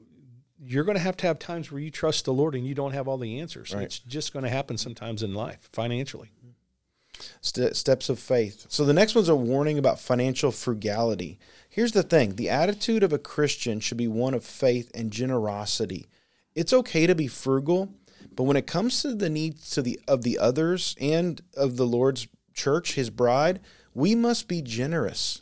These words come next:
Speaker 2: We must be generous. There is a, there is a, uh, a definite, um, you know, theme in Scripture about the generosity of believers, right?
Speaker 1: Yeah, m-, yeah. Matthew chapter six,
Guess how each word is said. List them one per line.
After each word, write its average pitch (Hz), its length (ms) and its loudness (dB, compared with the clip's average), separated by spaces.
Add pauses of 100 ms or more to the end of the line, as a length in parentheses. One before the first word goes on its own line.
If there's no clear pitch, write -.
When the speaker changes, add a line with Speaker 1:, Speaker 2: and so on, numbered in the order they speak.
Speaker 2:
We 156 120 0
must 180 220 0
be 190 100 -4
generous. 147 380 -2
There 175 180 4
is 190 140 4
a, 143 180 4 (400)
there 165 240 6
is 170 140 4
a, 131 380 6
uh, 120 280 2
a - 80 -8
definite, 160 560 2 (560)
um, 104 680 0 (560)
you 139 160 -6
know, 104 60 -2
theme 170 540 0
in 113 160 0
Scripture - 580 -2
about 117 320 2
the 120 80 -2
generosity 123 1080 -2
of 120 220 -4
believers, 110 840 -4 (340)
right? 113 380 -2
Speaker 1:
Yeah, 156 140 0
m-, 135 180 -8
yeah. 156 260 -2
Matthew 139 520 -2
chapter 127 380 -4
six, - 480 4